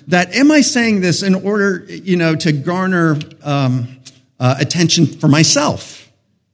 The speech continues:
to make a name for myself, you see? That's often a temptation. And God says, "No, this is breaking the third commandment. It is to bear the name of God,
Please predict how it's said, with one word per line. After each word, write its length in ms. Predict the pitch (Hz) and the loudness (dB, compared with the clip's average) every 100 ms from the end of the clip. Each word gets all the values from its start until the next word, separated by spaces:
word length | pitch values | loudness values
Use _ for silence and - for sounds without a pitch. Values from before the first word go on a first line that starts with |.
| _ | _
to 80 | - | 2
make 180 | 180 196 | 4 4
a 80 | 202 | 4
name 240 | 185 196 | 4 2
for 100 | 202 | 2
myself, 640 | 196 202 190 - 294 294 180 | 2 2 0 0 -2 -2 0
you 80 | |
see? 480 | 143 - 123 90 101 _ _ - | 0 0 -2 -4 -12 _ _ -4
That's 200 | 147 165 | -2 0
often 260 | 165 160 160 | -2 -2 -2
a 80 | |
temptation. 680 | 156 160 151 196 185 147 127 - - - | -2 -2 -2 -4 -6 -8 -10 -14 -12 -2
And 320 | 156 147 127 | 0 0 0
God 220 | 143 147 | -2 -2
says, 320 | 131 151 135 151 | -4 -4 -2 0
"No, 180 | 147 | 0
this 240 | 131 156 160 | 0 -2 -2
is 220 | 147 - | -4 -4
breaking 580 | - 120 151 165 147 131 | -8 0 0 2 2 2
the 60 | |
third 360 | 123 131 123 127 | 0 -2 -4 -2
commandment. 680 | 117 120 117 107 101 107 - 139 | -2 0 0 -2 -6 -12 -14 -6
It 160 | 143 | -2
is 420 | 156 143 - - | 0 0 -2 -10
to 140 | - 117 | -6 -6
bear 580 | 95 - 147 147 151 117 | -4 0 2 2 0 -2
the 180 | 120 | -2
name 540 | 113 127 135 135 131 127 | 0 2 2 2 0 -2
of 160 | 110 | -8
God, 400 | 120 120 120 113 | -4 -4 -2 -4